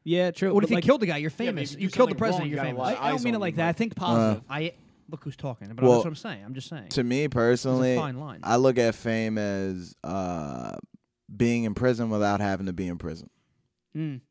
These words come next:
Speaker 4: If that, like, if that makes sense. Like, like,
Speaker 1: Both.
Speaker 4: you gotta move a certain way. Like, it's like, no, matter of fact,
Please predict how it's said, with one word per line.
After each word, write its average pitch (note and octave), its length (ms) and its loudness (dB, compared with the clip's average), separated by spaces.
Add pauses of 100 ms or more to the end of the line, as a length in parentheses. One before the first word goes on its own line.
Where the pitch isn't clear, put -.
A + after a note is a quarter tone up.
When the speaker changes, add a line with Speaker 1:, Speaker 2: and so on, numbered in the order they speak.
(180)
Speaker 4:
If A#2 180 0
that, A2+ 200 2
like, G#2+ 260 2
if F#2+ 200 -2
that G#2+ 200 0
makes G#2 240 -4
sense. - 500 -6
Like, G#2 300 2
like, G2+ 300 0 (600)
Speaker 1:
Both. E3 200 2
Speaker 4:
you D3 40 4
gotta D3 220 6
move B2+ 320 0
a C3 80 2
certain C3 420 0
way. B2 200 -2
Like, A#2 300 -2
it's A#2+ 180 -4
like, C3 180 -2
no, B2+ 160 2
matter C3 260 0
of C3+ 80 -4
fact, C#3 280 -2